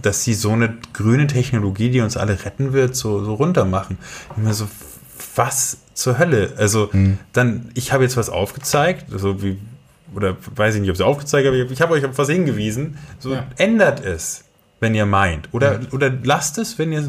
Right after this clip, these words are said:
Speaker 1: wenn ihr es lassen wollt,
Speaker 2: Mhm.
Speaker 1: aber was ihr damit macht, ist nicht meine Aufgabe, wirklich nicht.
Speaker 2: Ja, genau. Einfach nur, ja, eine Tatsache. Ja.
Speaker 1: Genau.
Speaker 2: Ja, das
Speaker 1: Sagen, was ist.
Speaker 2: ja, das
Speaker 1: So,
Speaker 2: Inter-,
Speaker 1: der
Speaker 2: das
Speaker 1: alte
Speaker 2: Inter-,
Speaker 1: Spiegel-Leitspruch.
Speaker 2: das, das Internet ist ja das Problem, Leute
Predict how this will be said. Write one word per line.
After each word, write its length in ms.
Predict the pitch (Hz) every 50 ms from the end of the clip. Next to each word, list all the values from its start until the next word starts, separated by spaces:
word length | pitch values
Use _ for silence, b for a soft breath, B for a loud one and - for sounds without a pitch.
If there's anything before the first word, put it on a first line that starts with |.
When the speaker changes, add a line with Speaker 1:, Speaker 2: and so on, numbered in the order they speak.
| 147 - -
Speaker 1:
wenn 100 | 151 160
ihr 80 | 156
es 160 | 147 143 - -
lassen 320 | 196 208 - 202 147 101
wollt, 280 | 98 95 92 107 127 -
Speaker 2:
Mhm. 60 | B B B B B B B B B B B B -
Speaker 1:
aber 200 | - 117 127 131
was 160 | 160 175 170
ihr 60 | 190 156
damit 280 | 151 143 131 123 127
macht, 600 | 123 131 151 185 190 - - - - - - - _ b b b b b b b b b
ist 160 | 143 127 - 156
nicht 140 | 151 147 143
meine 300 | 135 143 156 156 143 113
Aufgabe, 580 | 92 82 - - - - 87 82 - - - 107 -
wirklich 340 | 143 147 143 - - - -
nicht. 120 | 98 - _ _ _ _ _ _ _ -
Speaker 2:
Ja, 160 | - 110 104 - - - - -
genau. 300 | - 107 107 95 90 - - -
Einfach 200 | - 104 - 131
nur, 160 | 123 117 98 92
ja, 120 | 107 -
eine 120 | 101 92 92
Tatsache. 520 | - 127 123 - - 92 87 - 87 95 98 - -
Ja. 120 | 101 107
Speaker 1:
Genau. 260 | - 185 175 127 95 B B B B B B B
Speaker 2:
Ja, 100 | 110 117
das 100 | 131 143
Speaker 1:
Sagen, 200 | 190 214 208 180
was 180 | 185 185 180 -
ist. 140 | 175 127
Speaker 2:
ja, 220 | 110 110 110 - - - -
das 120 | 104 113
Speaker 1:
So, 40 | 107
Speaker 2:
Inter-, 100 | 120 117
Speaker 1:
der 80 | - -
Speaker 2:
das 60 | - 135
Speaker 1:
alte 140 | 170 185 123
Speaker 2:
Inter-, 80 | 113
Speaker 1:
Spiegel-Leitspruch. 560 | 120 190 180 175 147 143 156 - - - - - B B B B
Speaker 2:
das, 160 | - 107 -
das 160 | - 110 -
Internet 460 | - 131 127 131 120 123 117 - - - - - - - _ _ _ - - _ _ -
ist 140 | - 117 -
ja 40 | 127
das 120 | 120 110
Problem, 460 | - - 110 117 120 123 123 113 123 -
Leute 320 | - 107 110 113 127 123